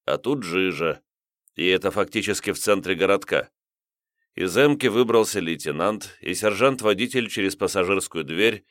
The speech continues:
сразу заглянул под машину. Подбежал сержант Ковалёв, командир отделения.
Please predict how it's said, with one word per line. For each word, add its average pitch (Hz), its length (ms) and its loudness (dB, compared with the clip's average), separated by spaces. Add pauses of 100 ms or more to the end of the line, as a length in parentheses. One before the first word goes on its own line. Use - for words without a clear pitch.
(240)
сразу 127 460 0
заглянул 87 520 -2
под 82 160 -6
машину. 69 560 -6 (920)
Подбежал 95 480 0
сержант 117 480 2
Ковалёв, 87 600 0 (260)
командир 85 500 0
отделения. 76 720 -4